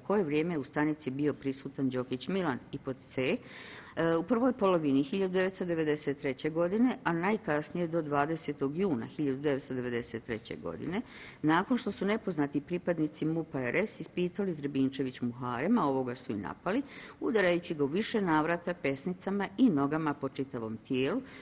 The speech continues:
za koje vrijeme u stanici bio prisutan Đokić Milan. Pod tri, optuženi Milan Đokić i Mladen Krajišnik, tačka A četiri optužnice. U prvoj polovini hiljadu devetsto devedeset treće godine,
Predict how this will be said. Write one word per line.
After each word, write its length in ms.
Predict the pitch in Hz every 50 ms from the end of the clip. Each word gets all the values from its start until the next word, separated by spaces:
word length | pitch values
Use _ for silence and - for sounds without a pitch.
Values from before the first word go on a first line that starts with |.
| - -
za 60 | - 147
koje 300 | - - 196 202 185 151
vrijeme 340 | 135 143 147 156 180 175
u 60 | 139 123
stanici 460 | - - 139 143 151 147 147 - 135
bio 200 | 135 147 151 127
prisutan 580 | - - 131 127 127 - 147 139 - 143 127 -
Đokić 500 | - 123 131 120 117 - 131 127 - -
Milan. 300 | 147 127 92 82 90 - - - - - - - - - - - - - -
Pod 220 | - 233 233 226 - -
tri, 220 | - 233 170 - - - - - -
optuženi 600 | 170 180 180 - - 233 226 202 214 214 220 196
Milan 360 | 156 156 147 147 147 139 139
Đokić 460 | 139 147 143 143 143 - 202 - - -
i 80 | - 185
Mladen 360 | 165 151 151 147 143 147 147
Krajišnik, 540 | 143 - 175 165 101 - - - - - - - - -
tačka 420 | - 151 143 143 - - 165 143 - -
A 180 | 151 147 139
četiri 440 | 131 - - 170 175 - - 147 -
optužnice. 640 | - - - - - 113 - - - - - - - - - - - - - - - - -
U 80 | 196 202
prvoj 300 | - 226 240 247 254 262
polovini 480 | 262 - 220 196 165 143 127 113 135
hiljadu 420 | - - 233 226 220 226 208 208 208
devetsto 440 | 185 185 180 170 185 180 - - 180
devedeset 500 | 180 170 156 151 151 151 - - 151 143
treće 340 | - 151 147 143 - 180 175
godine, 440 | 170 180 185 190 202 233 254 -